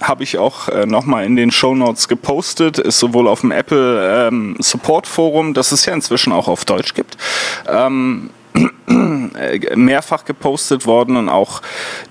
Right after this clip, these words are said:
diverse, ähm, Insider-Seiten haben das berichtet. Es gibt keinen Fix. Es gibt ein paar Leute, die berichten, dass mit einem der letzten, ähm, mac O S Upgrades das Ganze sich erledigt hätte. Das habe ich nicht nachvollziehen können. Und da ich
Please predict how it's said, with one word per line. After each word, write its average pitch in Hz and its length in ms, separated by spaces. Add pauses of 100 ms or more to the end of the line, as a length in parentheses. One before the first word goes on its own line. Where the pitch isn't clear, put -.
diverse, 127 720
ähm, 113 460
Insider-Seiten 127 1400
haben 127 160
das 123 180
berichtet. 127 540
Es - 200
gibt - 220
keinen 139 280
Fix. - 340
Es 135 140
gibt - 180
ein 131 80
paar 123 180
Leute, 127 320
die 123 200
berichten, 120 520
dass 113 240
mit 117 180
einem 120 280
der 117 100
letzten, 117 520 (540)
ähm, 110 520
mac - 200
O 104 120
S 117 240
Upgrades 131 580
das - 360
Ganze 127 340
sich 117 260
erledigt 113 560
hätte. 139 240
Das 127 220
habe - 140
ich - 120
nicht 117 160
nachvollziehen 135 680
können. 131 240
Und 107 220
da 117 140
ich 82 320